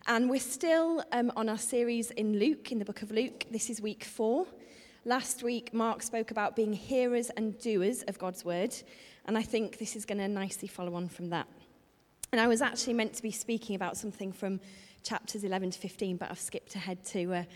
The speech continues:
seventeen. I've encroached on John's section, but he's been very gracious and let me do that.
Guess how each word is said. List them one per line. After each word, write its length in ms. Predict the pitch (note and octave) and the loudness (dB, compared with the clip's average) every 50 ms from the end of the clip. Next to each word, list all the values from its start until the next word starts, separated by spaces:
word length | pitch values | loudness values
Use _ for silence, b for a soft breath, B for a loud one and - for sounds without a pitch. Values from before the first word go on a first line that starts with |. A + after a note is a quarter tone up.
| B B | B B
seventeen. 420 | B - G3+ G3 G3 - G3+ F#3+ | B 0 2 2 2 2 0 0
I've 80 | F#3 F#3 | 2 2
encroached 540 | G3+ G3 G3 - - G3 G3 - - - G#3 | 0 0 0 2 2 2 2 2 2 0 2
on 160 | F#3+ G3 F#3+ | 2 2 2
John's 540 | - G#3 F3+ G3 G3+ F#3 G#3 F3+ - - - B B B B | 2 2 2 4 4 2 2 0 -2 -6 -8 B B B B
section, 560 | - - G3 - - - - G#3 F#3 G3 G#3 | -2 0 0 0 0 0 2 4 4 2 2
but 200 | F#3 G#3+ - F3+ | 0 0 -2 -2
he's 160 | F3+ G#3 F#3 | -2 -2 -2
been 120 | - F#3+ | -2 -2
very 160 | F#3 G3 F3+ F#3 | 0 0 0 0
gracious 480 | F#3 F#3+ F3+ F3 F3 - - F3 - | 0 0 -2 -2 -4 -6 -10 -10 -8
and 80 | - G3 | -6 -6
let 140 | F3+ - - | -6 -6 -4
me 80 | G#3 | -4
do 160 | G3 G#3 F3+ | -2 -2 0
that. 240 | E3+ F3 E3 - - | 0 0 -2 -2 -6